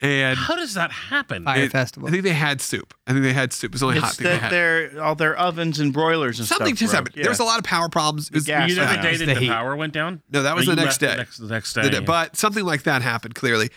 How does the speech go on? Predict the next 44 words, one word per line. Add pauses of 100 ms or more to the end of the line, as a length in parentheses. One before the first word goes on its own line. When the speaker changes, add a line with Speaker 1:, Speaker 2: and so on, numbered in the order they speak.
(220)
Speaker 1:
But (340)
they
were
like,
"Okay,
we'll
get
you
in
somewhere
else." (300)
I
was
like,
"Yeah,
this
isn't
gonna
work."
They're
like,
"Hollywood
and
Vine."
I'm
like,
"Fine,
whatever."
And
they're
like,
"It's
gonna
be
an
hour,
though,
till
you
can
get
in."
I'm
like,